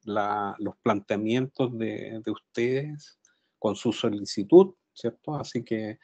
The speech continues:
si me hubiese horrorizado, por llamarlo de alguna manera, con, con lo que ustedes están planteando, ya no estaríamos conversando hace rato, ¿cierto? Así que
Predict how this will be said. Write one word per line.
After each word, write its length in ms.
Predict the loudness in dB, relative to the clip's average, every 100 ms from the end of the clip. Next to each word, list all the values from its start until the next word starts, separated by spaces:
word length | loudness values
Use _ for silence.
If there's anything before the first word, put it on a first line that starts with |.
| -20 _ _ _ _ _
si 480 | _ 0 6 8 6 _ 0 2 4 2 -4 -16 -20 -20 -10
me 220 | -2 2
hubiese 560 | 4 2 -2 -4 -2 0
horrorizado, 880 | 2 4 2 -2 -4 -2 0 0
por 100 | -2
llamarlo 300 | -6 -6 -6
de 60 | -6
alguna 240 | -6 -8
manera, 400 | -8 -10 -10 -10
con, 380 | -10 -12 -16 -20
con 180 | -12 -6
lo 100 | -4
que 100 | -4
ustedes 300 | -4 0 0
están 260 | 0 -6 -4
planteando, 880 | -2 -2 0 0 2 0 0 -2 -8
ya 180 | -8 -8
no 80 | -8
estaríamos 400 | -8 -6 -6 -10
conversando 680 | -16 -20 -20 -16 -14 -14 -18 -20
hace 220 | -20 -8
rato, 340 | 4 4 4 -2
¿cierto? 460 | -12 -16 -12 -12
Así 200 | -10 -14 -20
que 320 | -18 -18